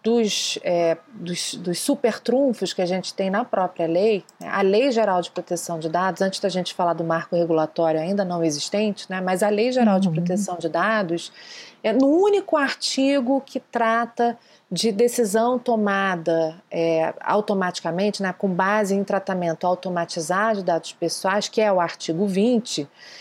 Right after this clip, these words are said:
Speaker 1: é, coloca essa ressalva no parágrafo, no parágrafo segundo, no que diz respeito à possibilidade da A N P D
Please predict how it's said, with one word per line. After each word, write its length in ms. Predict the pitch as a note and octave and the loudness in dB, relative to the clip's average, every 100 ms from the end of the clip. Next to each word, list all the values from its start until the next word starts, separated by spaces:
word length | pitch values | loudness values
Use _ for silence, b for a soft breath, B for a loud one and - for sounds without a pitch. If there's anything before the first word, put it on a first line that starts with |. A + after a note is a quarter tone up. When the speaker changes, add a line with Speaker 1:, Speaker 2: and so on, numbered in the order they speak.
| B B - | B B -2
Speaker 1:
é, 180 | G#3 - | 0 0
coloca 880 | - D#4 D4 B3 A#3+ B3 - C4 - | 0 2 4 4 2 0 -2 -2 0
essa 400 | G#3+ A3 - A#3 | 0 0 0 -2
ressalva 840 | G3+ C4+ C#4 - A#3+ D4+ C#4+ A3 | 0 0 0 0 2 4 4 2
no 80 | G#3 | 0
parágrafo, 640 | G#3 G3 F#3+ F#3+ - - _ - | 0 0 2 0 -4 -20 _ -6
no 160 | F#3+ | -4
parágrafo 420 | F#3 F#3+ E3+ E3+ - | 0 0 0 -2 -4
segundo, 800 | - C4 G#3+ G#3+ A#3 A#3+ C4+ - B B B | -4 -2 2 4 4 4 0 -4 B B B
no 220 | A3 C#4 E4 | 2 2 2
que 200 | - C#4+ | 0 0
diz 300 | G#3 C#4 B3 | 2 2 4
respeito 920 | A#3+ - - G3 G#3 A3+ - A#3 A3+ | 2 0 -2 2 2 0 -2 -2 -2
à 380 | - G3+ G3+ A3 B B _ | -2 0 0 -2 B B _
possibilidade 840 | A#3+ A#3+ A#3+ A3+ A#3 F#3+ E3+ D#3+ E3+ | 0 0 0 0 2 2 0 0 0
da 280 | F3+ F3 - _ _ _ - | 0 0 -4 _ _ _ -2
A 240 | B3 E4+ | 0 2
N 280 | C4 A3 G#3 | 2 2 2
P 180 | B3 B3 | 2 2
D 340 | F#3+ G3 A#3+ | 4 2 2